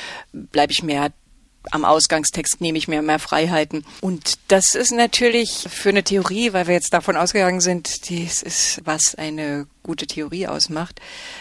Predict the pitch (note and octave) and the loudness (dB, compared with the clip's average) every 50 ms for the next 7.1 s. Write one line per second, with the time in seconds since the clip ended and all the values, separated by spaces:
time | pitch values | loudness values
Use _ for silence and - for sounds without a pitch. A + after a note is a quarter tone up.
0 | - - _ _ - E3+ E3 E3+ - F3 E3 - - F3 E3+ E3 D3+ D3+ D3+ D3+ | -18 -20 _ _ -4 -2 0 0 0 0 0 0 0 0 0 0 0 -2 -4 -4
1 | D#3 D3+ - D#3 D#3 D3+ D3 - - D3+ - - F3 E3+ - - - C3+ C3+ - | -4 -4 -4 -4 -4 -4 -4 -4 -2 0 0 0 0 -2 -6 -6 -6 -8 -8 -6
2 | - C#3+ C#3+ D3+ - - - D#3 D3 C#3+ D3 D3+ C#3 B2 C#3+ C#3+ D3+ D#3 D#3 D#3+ | -6 -6 -6 -8 -8 -8 -8 -8 -6 -4 -4 -4 -4 -4 -6 -6 -6 -8 -6 -8
3 | D3+ C#3+ - - F3 D3+ D#3 D3 D#3+ C3 - E3+ D#3+ - D#3 D3+ - - D#3 D#3 | -10 -10 -10 -10 -4 -2 0 0 0 0 -2 -2 -4 -4 -2 0 0 -2 -2 -4
4 | C#3+ - D3 D#3 D3+ B2+ - E3+ F3+ - - D3 C#3+ - - - D#3 D3+ D3+ D3+ | -4 -4 -4 -4 -4 -4 -6 -4 -4 -4 -4 -6 -8 -10 -8 -8 -6 -6 -6 -8
5 | D3+ D3+ - - - - F3 E3+ - D#3 D3 - - D#3 D3 C#3+ D3 F3 G3 A3 | -6 -2 -2 0 0 0 -2 -4 -4 -4 -4 -4 -2 -4 -6 -8 -6 -8 -10 -12
6 | - - _ - - - - - - _ - - E3 - - F3+ E3 E3+ E3 D#3+ | -14 -20 _ -20 -20 -20 -20 -20 -20 _ -10 -8 -8 -4 -4 -4 -2 -4 -6 -8
7 | D#3 | -10